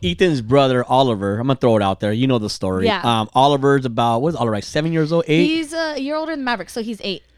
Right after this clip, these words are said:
Speaker 1: So he's an eight-year-old kid. Um, I went to,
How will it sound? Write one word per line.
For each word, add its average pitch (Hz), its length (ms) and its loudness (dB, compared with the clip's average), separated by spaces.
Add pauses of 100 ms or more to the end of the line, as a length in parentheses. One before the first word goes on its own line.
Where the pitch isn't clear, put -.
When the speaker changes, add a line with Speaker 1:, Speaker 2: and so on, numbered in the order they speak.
(200)
Speaker 1:
So - 200 4
he's 285 260 6
an 294 160 2
eight-year-old 180 680 2
kid. 95 360 -6 (480)
Um, 117 420 0 (420)
I 151 140 2
went 165 240 0
to, 147 340 0